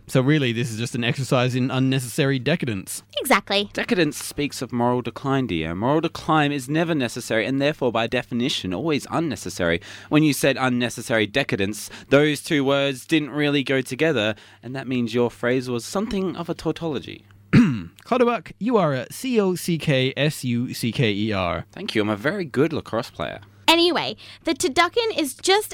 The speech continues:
Speaker 2: about ready, so I'll just get it out of the oven and let it cool before serving.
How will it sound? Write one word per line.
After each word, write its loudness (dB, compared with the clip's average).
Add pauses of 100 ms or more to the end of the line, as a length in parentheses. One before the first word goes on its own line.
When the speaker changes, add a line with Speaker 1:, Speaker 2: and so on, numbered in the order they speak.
Speaker 2:
about 2
ready, 0 (160)
so 2
I'll 0
just -2
get 2
it 2
out 0
of -6
the -2
oven 0
and 0
let 2
it -4
cool 2
before 0
serving. -2